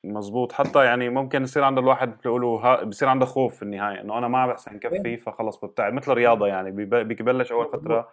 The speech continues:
Speaker 1: بيخاف يتركها. طيب.
Speaker 2: إيه. على فكرة، في، في عندي نفس المشكلة أنا كانت بموضوع الانترفيوز. إذا بتتذكر وقت كنت عم تحكي معي وكذا، متردد وع-، ويلا على اليوم أو الأسبوع الجاي أو كذا. بس
Speaker 1: صحيح.
Speaker 2: اللي صارت فيني مرة فصل،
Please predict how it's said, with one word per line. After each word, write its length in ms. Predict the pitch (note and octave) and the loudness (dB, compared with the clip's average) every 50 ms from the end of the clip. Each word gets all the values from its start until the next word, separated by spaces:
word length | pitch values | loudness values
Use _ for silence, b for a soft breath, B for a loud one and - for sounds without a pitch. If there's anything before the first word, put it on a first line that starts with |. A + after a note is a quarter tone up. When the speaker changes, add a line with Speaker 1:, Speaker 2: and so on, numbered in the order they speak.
| b b b b - | b b b b -16
Speaker 1:
بيخاف 380 | G#2+ - - A#2+ A#2+ A2+ - | -8 -2 0 0 0 0 -2
يتركها. 420 | A2+ F#2+ - G#2+ G2 - F#2 F2+ _ _ _ _ b b b b b b b b b b b b b b b b b _ - | -8 -6 -6 -6 -4 -4 -6 -8 _ _ _ _ b b b b b b b b b b b b b b b b b _ 2
طيب. 180 | - - D3+ C#3+ C#3+ | 2 2 2 0 -6
Speaker 2:
إيه. 100 | C#3 - _ _ _ _ _ _ _ - | -12 -14 _ _ _ _ _ _ _ -6
على 140 | F3+ E3 E3+ | -4 -4 -4
فكرة، 320 | - A3+ A#3 A3 A3 G#3 | -4 -6 -4 0 0 0
في، 300 | - G#3+ A3+ A#3 A#3+ G#3+ | 2 2 0 0 0 -2
في 140 | - - G#3 G#3 G3 | -2 -2 -2 0 2
عندي 240 | G3+ G#3+ G3+ G3 | 2 0 0 2
نفس 320 | G3+ G#3 G3+ G3+ - - G3+ | 2 2 2 0 -2 -2 -2
المشكلة 540 | F3+ E3+ F3 F#3 G3+ - - - F3 C#3+ D3 | -2 0 0 -2 -2 -4 -4 -6 -6 -6 -6
أنا 80 | D3+ D3+ | -6 -4
كانت 340 | - E3 F3 E3+ C#3+ C3+ | -2 0 0 0 0 -2
بموضوع 320 | D3 C#3+ C#3+ D3 F3 F#3 F3 | -4 -4 -2 2 4 4 4
الانترفيوز. 800 | D#3 D#3+ E3+ E3+ F3 E3 D3 C3+ C#3 C#3 C3 C3 C3 - - b b b b b b - | 2 0 -4 -4 -2 -4 -4 -2 -4 -4 -4 -6 -8 -12 -18 b b b b b b -10
إذا 80 | C#3 C3 | -10 -8
بتتذكر 440 | - D#3+ D3+ E3 G3+ G3 G3 F#3 F#3 | -6 -2 2 4 4 4 4 6 6
وقت 160 | E3 D#3 D#3+ | 4 4 4
كنت 140 | F#3 F3 E3 | 2 2 2
عم 120 | D#3 D3+ | 2 2
تحكي 260 | E3+ F3+ E3+ - E3 E3 | 0 -2 -2 0 0 0
معي 220 | E3+ E3 D#3+ D#3 | 2 2 2 2
وكذا، 280 | D#3+ F3 E3 D#3+ E3 D#3 | 2 0 0 0 0 -2
متردد 540 | D#3 D3 - E3 E3+ E3+ E3+ E3+ E3 D#3 | -2 -4 -2 -2 -2 0 0 -2 -2 -2
وع-، 220 | D#3 C#3+ D3+ D#3 D#3 D#3 | 0 0 0 0 0 0
ويلا 320 | D#3 E3 F3+ F#3 F#3 E3 | 0 0 2 2 2 2
على 160 | D3+ D#3 D3+ | 2 2 0
اليوم 340 | D3+ D3 D3 D#3+ E3+ E3+ E3 | -4 -4 -2 -2 -2 -2 0
أو 140 | C#3 C#3+ C#3+ | -2 -2 -2
الأسبوع 420 | C3+ C#3 C3+ - D3+ D#3 D#3+ D3 | -4 -6 -10 -6 -2 -2 0 0
الجاي 380 | D3+ D3 C#3 D#3 E3 E3 D#3+ C3+ | -2 -2 -2 0 0 0 2 0
أو 100 | C#3 C3+ - | 0 -2 -2
كذا. 400 | - C#3+ C#3 D3+ D3+ D3+ D#3 _ _ _ _ _ _ _ - | -2 -2 0 0 0 -2 -4 _ _ _ _ _ _ _ -16
بس 80 | A#2 - | -8 -6
Speaker 1:
صحيح. 140 | C3 A#2 - | -2 0 0
Speaker 2:
اللي 160 | C3+ F3+ F3+ | 0 0 0
صارت 340 | E3+ G#3+ G#3+ G#3+ G#3+ G#3 G#3 | 2 2 4 4 4 2 0
فيني 300 | - G3 G#3+ A3 G#3+ G3+ | -2 0 0 2 2 2
مرة 560 | F#3+ G3 F#3+ F3+ F3 E3 D#3 D3+ D3 C#3+ C#3+ | 0 -2 -2 0 2 2 2 2 2 0 -4
فصل، 500 | - - G3 G3 - - E3+ E3+ F3 E3+ | -4 -4 -2 -2 0 0 0 0 -2 -4